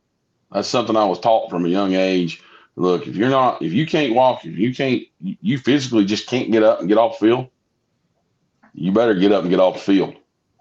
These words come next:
I mean, at the end of the day, I mean, uh, I just don't think that they're very, I mean, there's just a lot of little things that you can see, you know, from my perspective as a former player in the offensive line is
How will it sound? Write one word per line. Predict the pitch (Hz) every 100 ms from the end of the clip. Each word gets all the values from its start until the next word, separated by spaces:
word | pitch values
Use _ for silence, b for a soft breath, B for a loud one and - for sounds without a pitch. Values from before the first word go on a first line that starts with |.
| _
I | 80
mean, | 90 87
at | 87
the | -
end | 101 92
of | 85
the |
day, | 85 87 76 - b b b _
I | -
mean, | 82 78 78
uh, | 76 71 78 - _ _ b b b b b b
I | - 95
just | 104 -
don't | 120 113 110
think | 107 104 -
that | 87
they're | 95 92
very, | 98 107 104 98 85 B B B
I |
mean, | 92 90 -
there's | 123 131
just | 180 175
a |
lot | 104 110
of | 101
little | 95 98
things | 101 98 92
that | 92 -
you | 87
can | 85 80
see, | - 87 87 85 85 82 _ _ _ _ _
you | 87
know, | 98 92 85
from | - 87
my | 85 95 92
perspective | - - 92 82 - 82
as | 82
a | 85
former | 95 90 85
player | - 85 82 82
in | 80
the | 80
offensive | 85 87 80 76
line | 80 82 82
is | 76